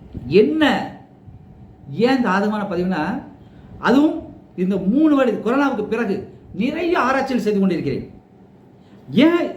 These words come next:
பாதிக்குது? ஏன் இந்த பிரச்சனை? ஜோதிடம்ங்கிறது என்ன உண்மையா பொய்யா? வாஸ்து உண்மையா பொய்யா?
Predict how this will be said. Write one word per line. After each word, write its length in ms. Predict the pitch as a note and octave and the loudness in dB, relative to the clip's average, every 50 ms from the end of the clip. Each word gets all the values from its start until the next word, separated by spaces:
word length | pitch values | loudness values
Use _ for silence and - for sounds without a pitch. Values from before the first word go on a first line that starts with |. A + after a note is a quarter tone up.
| - - | -8 -4
பாதிக்குது? 380 | - G3+ G3+ F#3+ - D#3+ B2 G2 - - - - - - - - - - - | -2 -2 0 -2 -2 -4 -6 -8 -10 -14 -18 -20 -20 -20 -20 -20 -20 -12 -4
ஏன் 240 | D3 A#3+ D4+ E4+ | 0 2 2 4
இந்த 140 | E4 C#4 A#3 | 4 2 0
பிரச்சனை? 340 | - G#3 - - - E3 C3 - - - - - - - - - - - - C3 | 0 -2 -4 -4 -4 -6 -6 -8 -10 -14 -20 -20 -20 -20 -20 -20 -20 -18 -8 -2
ஜோதிடம்ங்கிறது 460 | G3 C#4+ D4+ D#4 D4+ D4 C#4+ C#4 C4 | 0 2 2 2 2 2 2 0 0
என்ன 140 | A#3+ A3 A3+ | 0 0 0
உண்மையா 340 | F#3 G3 A#3+ C4 B3+ B3+ B3+ | 0 0 0 0 0 0 -2
பொய்யா? 340 | - F3+ F3+ F#3 G3 - | -4 -4 -4 -2 -2 -2
வாஸ்து 320 | - - G3 C4 D#4+ D#4 - | -2 -2 -2 -2 -2 -2 -4
உண்மையா 300 | B3+ A3+ A3+ B3 B3+ A#3+ | -4 -2 -2 -2 -2 -2
பொய்யா? 440 | - G3+ F#3+ G3+ G3 D#3 A#2 - | -2 0 0 0 0 0 -2 -6